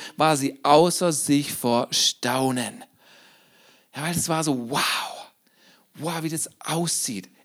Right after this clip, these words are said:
Exzellenz. Und dann ist sie ins Staunen gekommen. Und weißt, für Gott wollen wir einfach unser Bestes geben.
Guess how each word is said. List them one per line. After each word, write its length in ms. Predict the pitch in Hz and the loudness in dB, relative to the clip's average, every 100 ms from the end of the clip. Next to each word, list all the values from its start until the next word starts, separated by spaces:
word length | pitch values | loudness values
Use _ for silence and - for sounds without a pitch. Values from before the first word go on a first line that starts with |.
| - | -6
Exzellenz. 760 | 165 - - - 156 156 151 | -4 -4 -4 -2 0 0 -2
Und 160 | - 127 | -4 0
dann 160 | 143 160 - - | -2 -2 -12 -14
ist 180 | 135 135 | -8 -4
sie 100 | 151 | -4
ins 160 | 139 - | -2 -4
Staunen 580 | - 120 120 120 113 110 - - | -2 -2 0 0 -2 -4 -12 -10
gekommen. 600 | 113 117 - 107 95 87 - - - - | -6 -6 -6 -6 -8 -12 -18 -18 -18 -10
Und 120 | 147 | 0
weißt, 260 | 180 208 - | 2 2 0
für 100 | 156 | -4
Gott 460 | 135 208 214 220 | 4 4 4 4
wollen 160 | 160 185 | 2 2
wir 100 | 196 | 2
einfach 320 | 165 190 185 | 0 0 0
unser 300 | 196 185 175 | 0 2 2
Bestes 640 | 147 156 156 - 139 - - | 2 2 0 -2 -6 -6 -2
geben. 560 | 165 226 196 107 90 | 2 2 2 -2 -6